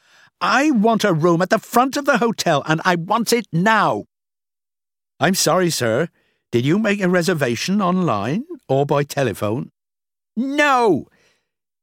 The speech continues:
You can always make reservations on our website, sir. Do you have a computer?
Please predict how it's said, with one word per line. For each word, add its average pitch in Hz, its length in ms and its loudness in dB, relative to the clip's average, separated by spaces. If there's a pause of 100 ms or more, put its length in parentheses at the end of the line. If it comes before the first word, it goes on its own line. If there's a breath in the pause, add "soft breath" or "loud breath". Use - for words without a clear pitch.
(160)
You 139 120 -2
can 135 180 -2
always 165 260 0
make 185 240 -2
reservations 156 760 0
on 135 120 -2
our 143 160 -4
website, 113 580 -6
sir. 123 300 -4 (560)
Do 262 60 -4
you 247 60 2
have 277 100 0
a 247 80 0
computer? 196 680 -2